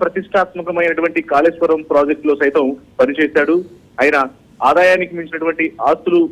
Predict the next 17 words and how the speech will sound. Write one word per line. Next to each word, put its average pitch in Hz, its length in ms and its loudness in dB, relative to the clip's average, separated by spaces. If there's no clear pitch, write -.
కలిగి 147 180 0
ఉన్నాడన్నటువంటి 151 580 -2
విషయం 156 320 0
ఈ - 280 -10
యొక్క 135 120 -2
కాళేశ్వరం 156 540 0
ప్రాజెక్టు 151 440 0
విషయంలో 156 360 -2
కావచ్చు, 156 400 0
లేకపోతే 151 540 0
ఇతర 185 180 2
ప్రాజెక్టులకు 180 640 0
సంబంధించి 151 500 -4
ఆయన 156 140 0
చేసినటువంటి, 151 500 -6
పనిచేసిన 151 520 -4
చోట్ల 143 320 2